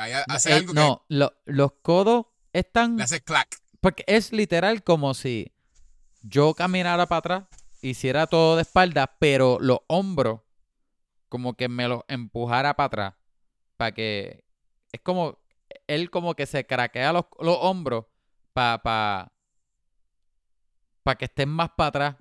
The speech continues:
Speaker 2: pa él tener como que más acceso, pero lo-, los codos todavía están así virados y la, y las rodillas todavía están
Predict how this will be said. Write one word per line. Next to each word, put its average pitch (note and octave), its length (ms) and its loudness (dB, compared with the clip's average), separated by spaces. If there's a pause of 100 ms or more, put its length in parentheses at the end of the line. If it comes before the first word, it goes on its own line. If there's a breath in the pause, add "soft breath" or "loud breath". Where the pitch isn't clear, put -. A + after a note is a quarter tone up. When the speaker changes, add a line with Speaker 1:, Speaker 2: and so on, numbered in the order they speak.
Speaker 2:
pa A#2 140 -2
él A2 100 -10
tener C#3+ 300 -4
como C#3 240 -4
que B2+ 120 -4
más B2+ 160 -2
acceso, C3+ 460 -4
pero C3+ 240 4
lo-, B2+ 280 0
los C3+ 200 4
codos E3 320 2
todavía C#3+ 760 0 (480)
están C3+ 440 -2
así C3 320 -2
virados B2 600 0
y A2 120 -6
la, G#2+ 200 -2
y A#2 100 -6
las A2+ 140 -2
rodillas A#2 440 -4
todavía B2+ 360 0
están A2 600 -6